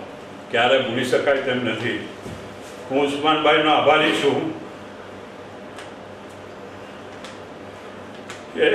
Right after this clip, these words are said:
એમની આંગળી પકડી હું આ સંસ્થામાં દાખલ થયેલો. એમણે મારી આંગળી પકડી મને સંસ્થામાં લઈ આવેલ ન હોત તો હું આ સંસ્થામાં હોત નહીં. એમણે મિત્રતામાં મને કરેલ સહાય હું ભૂલી શકું તેમ નથી.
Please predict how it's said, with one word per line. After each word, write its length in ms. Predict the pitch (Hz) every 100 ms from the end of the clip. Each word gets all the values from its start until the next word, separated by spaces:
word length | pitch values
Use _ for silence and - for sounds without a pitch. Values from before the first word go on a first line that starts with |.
| 147
એમની 300 | 160 202 208
આંગળી 340 | 185 185 202 -
પકડી 380 | 196 208 180 - -
હું 160 | 233 247 - - - - - -
આ 160 | 190 190 -
સંસ્થામાં 500 | 160 - 359 - -
દાખલ 320 | 285 - 370 330
થયેલો. 340 | 330 339 370 - - - - - - - - - - -
એમણે 240 | 147 165 -
મારી 340 | 156 180 180 185
આંગળી 240 | 185 190 190
પકડી 280 | 196 202 165
મને 180 | 175 170
સંસ્થામાં 580 | 160 139 - 185 185 180
લઈ 160 | 151 -
આવેલ 260 | 185 180 196
ન 240 | 202 -
હોત 240 | 190 - - - - - - - - -
તો 100 | - 180
હું 140 | 196
આ 180 | 190 190
સંસ્થામાં 680 | - 160 160 214 208 - -
હોત 160 | 208 202
નહીં. 200 | 185 143 - - - - - - -
એમણે 280 | 139 143 165 165
મિત્રતામાં 680 | 160 - 196 196 185 151 160
મને 180 | 147 190
કરેલ 260 | - - 151 -
સહાય 300 | 139 214 208 - - - -
હું 120 | 143 135
ભૂલી 220 | 139 -
શકું 320 | 175 180 180 147
તેમ 160 | 156 147
નથી. 280 | 135 156 156